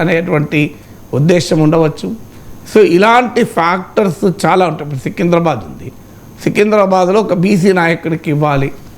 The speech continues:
అని కాంగ్రెస్ పార్టీ భావించింది. అందుకే దానం నాగేందర్, రామ్మోహన్ల మధ్య ఉంది. ఎందుకంటే బీఆర్ఎస్ కూడా బీసీ క్యాండిడేట్ పెట్టారు. So అందువల్ల ఈ, ఈ సోషల్ ఫ్యాక్టర్స్ మీరు మొత్తం ఒకే కమ్యూనిటీకి ఇవ్వలేరు కదా. ఖచ్చితంగా రాష్ట్రంలో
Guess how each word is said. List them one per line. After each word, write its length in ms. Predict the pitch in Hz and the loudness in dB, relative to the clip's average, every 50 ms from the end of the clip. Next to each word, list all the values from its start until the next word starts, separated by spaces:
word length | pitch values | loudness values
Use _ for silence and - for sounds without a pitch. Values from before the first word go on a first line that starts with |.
| - - - - - | -20 -20 -10 -4 -2
అని 160 | 170 226 240 | 0 0 0
కాంగ్రెస్ 500 | 233 - 196 175 180 180 185 165 - - | 0 0 0 0 0 0 -2 -2 -2 -2
పార్టీ 180 | 185 175 165 175 | -2 -2 0 0
భావించింది. 460 | 190 185 180 185 175 151 127 117 123 | 0 2 2 2 0 -2 -4 -6 -4
అందుకే 320 | 147 156 160 160 180 180 | -2 -2 0 0 0 0
దానం 440 | 160 147 151 151 147 156 165 160 160 | 0 0 0 0 0 2 2 2 2
నాగేందర్, 480 | 156 156 160 160 160 160 160 165 175 170 - - - - - - - - | 2 2 2 0 0 0 2 0 0 0 -2 -8 -18 -20 -20 -12 -6 -2
రామ్మోహన్ల 680 | 156 151 160 165 170 170 170 170 147 160 156 190 196 | 0 2 2 2 0 0 0 0 2 0 0 0 -2
మధ్య 320 | 143 139 139 156 165 180 170 | -2 -2 -2 0 0 0 0
ఉంది. 340 | 120 104 92 82 92 107 - - - - - - - - - - | 0 -2 -6 -10 -14 -16 -16 -18 -20 -20 -20 -20 -20 -14 -6 -2
ఎందుకంటే 200 | - 165 165 170 | 0 0 0 0
బీఆర్ఎస్ 480 | 175 185 185 190 196 202 208 175 - - - | 2 2 4 4 4 4 2 0 -2 -2 0
కూడా 140 | 180 185 190 | 0 2 2
బీసీ 340 | 165 175 190 180 - - - | 2 2 0 0 0 0 0
క్యాండిడేట్ 520 | - 165 151 147 151 147 - - - - | 0 0 -2 0 -2 -4 -6 -8 -10 -12
పెట్టారు. 340 | - 101 - - - 98 - - - - - - - - - - - - | -12 -12 -10 -10 -10 -10 -12 -14 -18 -20 -20 -20 -20 -20 -20 -20 -4 0
So 100 | - 220 | 2 2
అందువల్ల 340 | 185 170 180 202 226 247 262 | 4 2 2 2 4 4 4
ఈ, 520 | 240 226 - 202 196 196 202 202 185 170 - - | 4 2 2 0 0 2 4 4 2 2 2 2
ఈ 100 | 160 180 | 2 2
సోషల్ 500 | - - 185 208 214 - - 240 233 180 | 2 2 2 2 2 2 2 0 0 0
ఫ్యాక్టర్స్ 640 | - - 180 170 165 160 - 170 143 120 - 117 113 123 - - - - - - - - - 143 | 0 -2 0 -2 -2 -2 -4 -4 -4 -4 -6 -8 -10 -10 -12 -14 -20 -20 -20 -20 -20 -6 -2 0
మీరు 140 | 147 156 147 | 2 2 2
మొత్తం 420 | 156 175 160 - - - 220 208 | 2 0 0 -2 -2 -2 0 0
ఒకే 300 | 180 165 - 185 208 180 | 0 0 0 0 -2 0
కమ్యూనిటీకి 480 | - 170 185 180 185 175 - - - 143 | 0 2 2 2 2 2 0 -4 -4 -2
ఇవ్వలేరు 300 | 143 156 156 147 135 131 | 0 2 2 2 0 -2
కదా. 240 | 127 120 113 123 - - - - - - - - 202 | -2 -4 -4 -6 -10 -12 -16 -20 -20 -20 -8 -4 -2
ఖచ్చితంగా 480 | 202 156 - - - 220 214 214 214 | -2 -2 -4 -4 -2 0 0 2 2
రాష్ట్రంలో 840 | 190 165 170 175 165 - - - - 196 196 185 196 220 247 277 - | 2 2 0 0 0 -4 -6 -2 0 2 2 4 4 4 2 0 -2